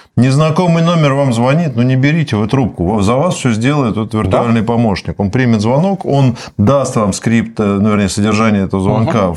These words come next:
Speaker 1: в сообщении пришлёт. Сами принимайте решение, там, перезванивать, не перезванивать, там всё очевидно будет сразу.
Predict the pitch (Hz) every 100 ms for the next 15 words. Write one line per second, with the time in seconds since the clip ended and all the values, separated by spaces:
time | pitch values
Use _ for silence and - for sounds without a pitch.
0 | - 107 98 - 113 - 185 175 143 123
1 | 113 127 117 - - - - 147 147 120
2 | 117 123 107 120 120 139 98 87 104 101
3 | 123 123 107 110 110 104 139 131 95 92
4 | - 117 110 107 107 107 95 98 - 113
5 | 92 76